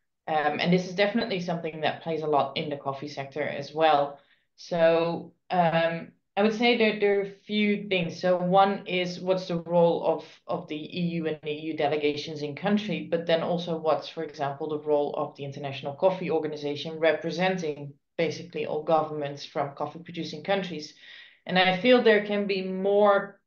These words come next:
more discussion, more conversation, and more tangible outcomes. I feel there's a lot of unclarity right now on who picks up what role. And to go back to the initial point of how do you collaborate, I think also there it shouldn't be a matter of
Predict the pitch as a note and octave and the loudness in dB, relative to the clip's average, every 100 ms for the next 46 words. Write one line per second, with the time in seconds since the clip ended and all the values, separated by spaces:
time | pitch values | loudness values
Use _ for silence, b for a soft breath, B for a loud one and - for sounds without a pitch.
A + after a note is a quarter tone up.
0 | - G3 F#3+ G3+ G#3+ G3 F3 - E3+ F#3 | -14 -6 4 8 8 8 2 -4 -8 -2
1 | F3+ F3+ F3 F3 F3 F3 A#3 A3+ F#3 - | 0 2 0 0 0 4 4 4 0 -4
2 | F3 F3 F3 F3+ - F#3+ G3 F#3+ F3+ F3 | 0 4 4 2 0 -2 -2 -2 -2 0
3 | D3 D3+ - D#3 C#3 E3 - - - _ | 2 0 -2 -8 -10 -12 -16 -20 -20 _
4 | F#3+ F#3+ F#3 F3 F3 F3 F3+ F#3 F#3+ E3+ | -2 2 2 4 4 6 8 8 6 2
5 | - - _ _ _ _ _ _ _ G#3+ | -2 -16 _ _ _ _ _ _ _ 2
6 | A3 A3 G3 F#3+ F#3 F3 E3 D#3+ D#3 E3 | 2 4 4 4 4 -2 0 2 2 0
7 | D#3+ D#3+ D#3+ D#3+ E3+ G#3 G#3+ F#3+ - E3+ | 0 0 -2 -4 -2 -2 2 0 2 0
8 | E3+ F3 F3 F3 E3+ E3+ D3+ D3+ E3 E3 | 2 4 4 2 -2 0 2 0 -4 -6
9 | D3+ - G3 G3+ F#3+ F3 - F#3 F3 F3+ | -8 -4 4 4 6 2 0 -4 -2 -2
10 | F3+ G3+ - F#3+ F3+ F3 E3 - F#3 F#3 | -2 -4 -4 -2 -2 0 -2 0 0 2
11 | E3+ E3+ F#3 F#3 A3+ F3 D3 - - - | 0 -2 0 2 4 4 2 -2 -8 -12
12 | B B B - G3+ B3 A#3+ A3+ F#3 F3+ | B B B -2 2 4 4 4 0 2
13 | G3 F3 F3 F3 A3+ G#3+ G3+ F#3 F3+ E3+ | 4 4 0 -6 -4 -2 0 0 4 4
14 | E3+ F3 - D#3+ D#3 | 4 0 2 2 0